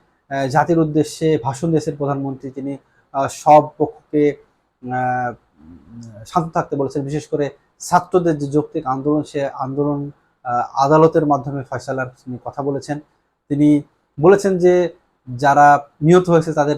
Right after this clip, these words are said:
আহ, পরিবারের দায়িত্ব তিনি নেবেন। তারপরেও কিন্তু ছাত্ররা, আহ, কোনো কথা শুনছে না বলে মনে হচ্ছে এবং তারা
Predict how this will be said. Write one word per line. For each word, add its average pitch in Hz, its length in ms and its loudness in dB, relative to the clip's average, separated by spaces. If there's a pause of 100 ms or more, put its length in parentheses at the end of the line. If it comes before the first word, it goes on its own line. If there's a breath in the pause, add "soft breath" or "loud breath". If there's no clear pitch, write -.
(140)
আহ, 123 300 -2
পরিবারের 151 340 2
দায়িত্ব 143 320 2
তিনি 151 180 -2
নেবেন। 139 260 -6 (300)
তারপরেও 214 500 6
কিন্তু 202 460 0
ছাত্ররা, 156 600 2
আহ, 131 400 -6 (120)
কোনো 147 320 -2
কথা 139 220 -4
শুনছে 175 360 -4
না 156 140 -2
বলে 139 160 -6
মনে 135 180 -10
হচ্ছে 127 240 -12
এবং 127 180 -12
তারা 131 300 -2